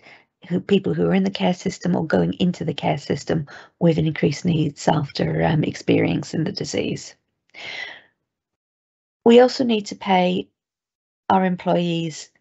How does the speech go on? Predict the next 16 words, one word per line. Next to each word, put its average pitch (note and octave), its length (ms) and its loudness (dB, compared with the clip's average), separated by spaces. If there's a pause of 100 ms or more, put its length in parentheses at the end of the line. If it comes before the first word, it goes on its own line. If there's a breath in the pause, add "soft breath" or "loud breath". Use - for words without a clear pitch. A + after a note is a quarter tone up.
(840)
a F#3 100 4
real E3+ 240 2
living D#3+ 360 -2
wage. D#3 380 -4
So - 100 -6
that's G3+ 220 0
a G#3 40 0
wage F3 440 2 (380 loud breath)
that - 120 2
allows F3 320 2
our E3+ 140 0
employees E3+ 480 -2
to F#3+ 160 -8
work F#3+ 340 4
for E3+ 220 -2
us D#3 280 -6